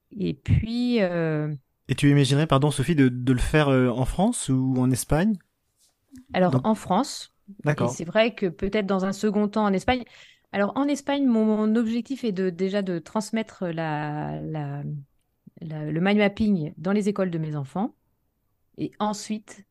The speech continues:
Speaker 1: voilà, euh, après, voilà, poco à poco, comme on dit, hein, euh, <laughs>
Speaker 2: <laughs>
Speaker 1: ça se fera petit à petit, euh,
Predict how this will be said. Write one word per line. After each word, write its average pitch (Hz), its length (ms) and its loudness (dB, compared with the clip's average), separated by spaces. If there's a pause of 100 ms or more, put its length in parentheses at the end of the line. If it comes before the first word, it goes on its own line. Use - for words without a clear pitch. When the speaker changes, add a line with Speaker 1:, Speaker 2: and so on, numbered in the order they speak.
Speaker 1:
voilà, 151 280 -6 (160)
euh, 165 180 -4
après, 180 360 -2
voilà, 147 240 -4
poco 196 280 -2
à 180 80 4
poco, 196 380 -2
comme 180 180 -4
on 151 80 -4
dit, 202 280 0
hein, 196 300 2
euh, 143 140 0
<laughs> - 480 -4 (160)
Speaker 2:
<laughs> - 320 -20
Speaker 1:
ça 202 140 -6
se - 120 -10
fera 185 280 -4
petit - 320 -8
à 151 60 -4
petit, 175 500 -6
euh, 143 360 -6